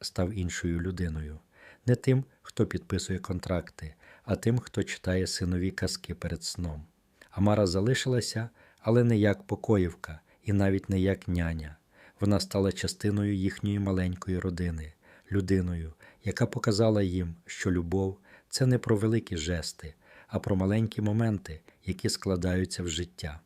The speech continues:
І кожного разу, коли Еліот падав і вставав знову, Леонард згадував слова Амари. Він ніколи не був зламаний, він просто чекав. І тепер Леонард знав,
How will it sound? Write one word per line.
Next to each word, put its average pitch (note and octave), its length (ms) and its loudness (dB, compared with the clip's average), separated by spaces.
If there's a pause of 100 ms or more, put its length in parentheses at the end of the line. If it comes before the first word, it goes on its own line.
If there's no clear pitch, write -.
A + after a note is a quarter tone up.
(220)
І A#2 80 0
кожного F#2 500 4
разу, G#2 380 0 (280)
коли A#2 300 6
Еліот A2 440 4
падав G#2+ 360 2
і G#2+ 80 -6
вставав E2+ 460 -2
знову, G#2 480 -2 (380)
Леонард F2+ 480 0
згадував G2 600 -2
слова E2+ 520 -4
Амари. E2 480 -4 (500)
Він D3 100 8
ніколи A2 400 4
не F#2 100 -2
був F2 220 -4
зламаний, D#2+ 640 -8 (160)
він F#2 120 -2
просто - 420 -4
чекав. D#2 520 -8 (380)
І A#2+ 80 0
тепер A2 400 2
Леонард F2+ 520 0
знав, F2 440 -4